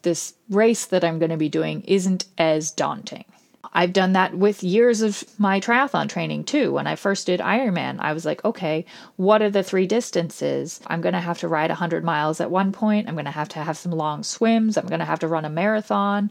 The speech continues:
So I decided, "Okay, I'm gonna do smaller versions of those things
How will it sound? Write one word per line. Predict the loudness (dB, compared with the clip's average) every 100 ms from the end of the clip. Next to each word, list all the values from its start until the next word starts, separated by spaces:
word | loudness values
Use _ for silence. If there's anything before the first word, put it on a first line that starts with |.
| -4
So | -6 2 4 4 4
I | 4 2
decided, | 2 4 6 6 2 0
"Okay, | 0 0 2
I'm | 4 4
gonna | 4 2
do | 2 2 2 -2 -6
smaller | -8 -2 2 4 4 4
versions | 2 2 2 0 -2 -2
of | -2
those | 0 2 0 0
things | 0 2 -2 -6 -8 -8 -12